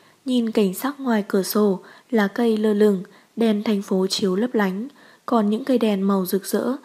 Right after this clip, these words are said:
cũng có chút gì đó bắt mắt. Bỗng nhiên, Kỳ Thiệu Xuyên như vừa nghĩ ra điều gì, liền lập tức dập điếu thuốc đang cháy dở.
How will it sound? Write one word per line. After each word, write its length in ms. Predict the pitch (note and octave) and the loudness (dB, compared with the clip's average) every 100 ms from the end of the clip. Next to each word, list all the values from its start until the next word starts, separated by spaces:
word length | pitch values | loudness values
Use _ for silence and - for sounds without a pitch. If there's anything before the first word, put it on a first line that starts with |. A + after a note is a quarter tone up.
| - - | -20 -8
cũng 300 | - A#3 B3+ | -4 -2 -4
có 160 | C4+ G3 | -4 -4
chút 180 | - C4+ | -2 -4
gì 240 | - G#3 | -2 -2
đó 240 | G3 F3+ | 0 -4
bắt 180 | F#3 C4 | -4 -6
mắt. 220 | C#4 C#4 C#4+ _ _ _ _ _ _ _ - | -4 -6 -6 _ _ _ _ _ _ _ -6
Bỗng 200 | G3 A3+ | -4 -2
nhiên, 320 | A#3 A#3 G#3+ G#3 - _ | 0 0 0 -6 -14 _
Kỳ 160 | - A#3+ | 0 0
Thiệu 160 | B3 | 2
Xuyên 360 | B3 - B3 A#3 | -2 0 0 2
như 160 | A#3 A3 | 0 0
vừa 180 | A3 | 0
nghĩ 200 | G3 G3 | 0 0
ra 200 | A#3+ A3+ | -2 -2
điều 180 | G3+ G3+ | 0 0
gì, 340 | F#3+ G3+ F#3+ F3+ - - | 2 4 2 0 -12 -4
liền 260 | C4 B3 A3+ | 2 4 4
lập 120 | G#3+ G#3+ | 0 0
tức 140 | C#4+ | -2
dập 280 | - A3+ - | 0 -4 -2
điếu 140 | F#3+ | -4
thuốc 280 | F#3+ C4+ C#4 | -2 -2 -2
đang 240 | A#3+ G#3 G3 | -2 -2 -2
cháy 200 | F#3+ F3+ | -4 -2
dở. 280 | G#3+ G3+ | 0 0